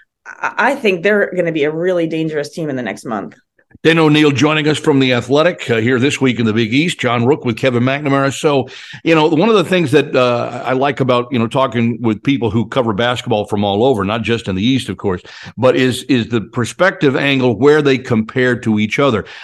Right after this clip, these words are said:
Speaker 2: You know, this week in the Associated Press poll, there were, I think, six Big Twelve teams ranked,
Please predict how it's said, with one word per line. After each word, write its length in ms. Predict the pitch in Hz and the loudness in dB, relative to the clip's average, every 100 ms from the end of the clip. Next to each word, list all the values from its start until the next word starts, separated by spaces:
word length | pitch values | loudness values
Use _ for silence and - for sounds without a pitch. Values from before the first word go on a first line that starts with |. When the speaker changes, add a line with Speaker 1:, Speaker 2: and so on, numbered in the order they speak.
| - - | -18 -6
Speaker 2:
You 120 | 127 | -2
know, 80 | 123 | 0
this 280 | 120 202 - | 2 2 2
week 240 | 185 147 | 0 2
in 60 | 143 | 2
the 100 | 139 | 2
Associated 500 | 131 156 117 123 110 | 2 0 2 -2 0
Press 260 | 135 120 - | 0 0 -2
poll, 300 | 139 127 113 | 0 2 4
there 140 | 113 | 2
were, 180 | 110 104 | 2 0
I 60 | |
think, 200 | 101 104 - | 0 -4 -4
six 320 | - 165 - | -6 -6 -4
Big 220 | 127 120 | -4 -2
Twelve 300 | - 127 110 | 0 0 0
teams 340 | 120 113 110 - - - - | -2 0 0 -4 -18 -14 -4
ranked, 380 | 117 113 113 | 0 0 -4